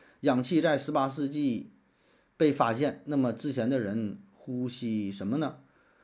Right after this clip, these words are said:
坎巴哈的野草回复说：“高压强度生活压力下的自我保护啊。”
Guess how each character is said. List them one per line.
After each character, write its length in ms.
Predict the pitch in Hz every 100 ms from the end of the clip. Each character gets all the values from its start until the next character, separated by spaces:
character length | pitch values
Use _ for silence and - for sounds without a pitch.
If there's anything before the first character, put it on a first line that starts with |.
| _ _ _ _ -
坎 280 | - 117
巴 160 | 131 151
哈 200 | 139 123
的 80 | 131
野 160 | 139
草 160 | 147 -
回 120 | 117
复 80 | 120
说 360 | 113 107 92 - -
：“高 220 | 151 147
压 540 | 135 127 123 117 - _ _ _
强 300 | - 110 120
度 260 | 147 131 92
生 320 | - 123 127
活 220 | 113 107
压 220 | 117 110
力 120 | 110 117
下 200 | 123 113
的 120 | 101
自 160 | 98 123
我 100 | 123
保 160 | 92
护 240 | 107 160 -
啊。” 120 | 95